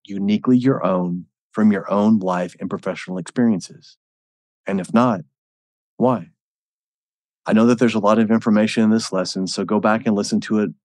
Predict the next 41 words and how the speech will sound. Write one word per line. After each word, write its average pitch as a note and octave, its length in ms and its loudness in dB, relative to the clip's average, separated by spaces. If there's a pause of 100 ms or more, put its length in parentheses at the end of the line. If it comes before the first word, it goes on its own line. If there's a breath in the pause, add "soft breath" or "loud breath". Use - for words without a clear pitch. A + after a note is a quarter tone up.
(440)
more G#2+ 260 2
than G2 180 -2
once F2 280 -6
and E2+ 120 -8
take F2+ 200 -10
notes. F2 560 -6
Remember, G2 460 -4 (440)
knowledge A#2+ 320 2
that A2 120 0
is F2+ 120 -8
acquired A#2+ 560 0
but F2 180 -4
unutilized F#2+ 760 2
is F2+ 140 -10
the G#2 100 -6
equivalent F#2 500 -4
of E2+ 120 -12
ignorance. E2+ 640 -10 (920)
Thank A#2 200 2
you C3 60 4
for B2+ 140 0
listening. G2 520 -2
If - 180 -8
you've A2 240 4
enjoyed A2+ 420 2
and G2 140 0
learned B2 240 2
from G2+ 140 -4
this, F2+ 400 -6
I F#2 60 -4
recommend G#2+ 460 0
going G#2+ 220 0
back G2+ 240 -2
to - 60 -18
the F#2+ 120 -8
rest G#2 240 -4
of G#2 60 -4
the F2+ 60 -10
Octa G#2 320 -2
Nonverba G#2 440 -4
catalog F#2+ 560 -4